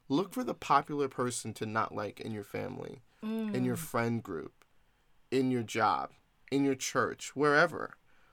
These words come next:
Speaker 1: Because there's a good chance that that person, yes, may have some, some behavioral ways that they can, like, be more accommodating to traditional friendships and relationships, sure.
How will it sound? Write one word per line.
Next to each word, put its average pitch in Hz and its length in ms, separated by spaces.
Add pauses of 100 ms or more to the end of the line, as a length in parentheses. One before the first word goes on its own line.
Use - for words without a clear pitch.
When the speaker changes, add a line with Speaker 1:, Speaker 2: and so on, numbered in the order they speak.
(400)
Speaker 1:
Because 135 280
there's 139 200
a 135 40
good 151 340
chance 139 640 (240)
that 113 160
that 131 200
person, 123 680 (480)
yes, 123 500
may 131 280
have 123 280
some, 123 460 (100)
some 120 420
behavioral 123 540
ways 123 320
that 117 160
they 117 120
can, 113 180
like, 104 300 (460)
be 123 120
more 120 220
accommodating 123 920
to 101 480
traditional 120 680
friendships 139 520
and 107 100
relationships, 147 520
sure. - 420